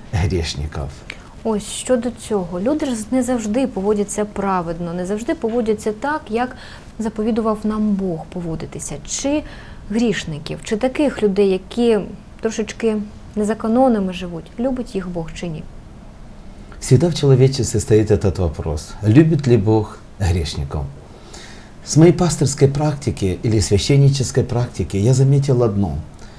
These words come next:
Speaker 1: Ко мне мало кто приходил на приём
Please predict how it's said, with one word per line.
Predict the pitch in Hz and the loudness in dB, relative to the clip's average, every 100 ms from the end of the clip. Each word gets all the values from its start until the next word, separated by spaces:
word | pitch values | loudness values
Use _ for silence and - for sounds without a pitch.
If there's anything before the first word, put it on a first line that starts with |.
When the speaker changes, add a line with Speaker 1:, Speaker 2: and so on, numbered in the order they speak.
| - - - - - - - | -20 -20 -20 -20 -20 -18 6
Speaker 1:
Ко | 135 | 8
мне | 156 170 | 10 8
мало | 175 175 131 | 6 4 2
кто | - 131 | 4 4
приходил | - - 123 120 120 | 4 4 4 6 4
на | 113 | 2
приём | - 117 127 147 143 | 2 2 4 4 4